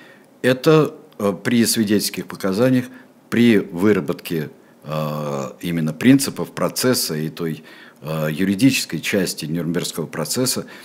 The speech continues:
э, к-, это несколько спадает.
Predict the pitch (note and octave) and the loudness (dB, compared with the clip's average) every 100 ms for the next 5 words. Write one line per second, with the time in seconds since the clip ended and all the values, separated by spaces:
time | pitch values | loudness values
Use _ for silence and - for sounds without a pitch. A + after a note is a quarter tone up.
0 | - - - - F2 E2 D#2 - F2+ E2+ | -20 -20 -20 -10 -6 -4 -4 -6 -4 -2
1 | E2 E2+ E2 D2+ - _ _ - _ - | -2 -2 -4 -6 -10 _ _ -20 _ -12
2 | G2+ A#2+ A#2+ A2 A2 G#2 - G#2 - G2 | -4 0 0 0 0 0 -2 -6 -6 -6
3 | - A2+ G#2+ B1+ - - | -4 -4 -4 -4 -8 -20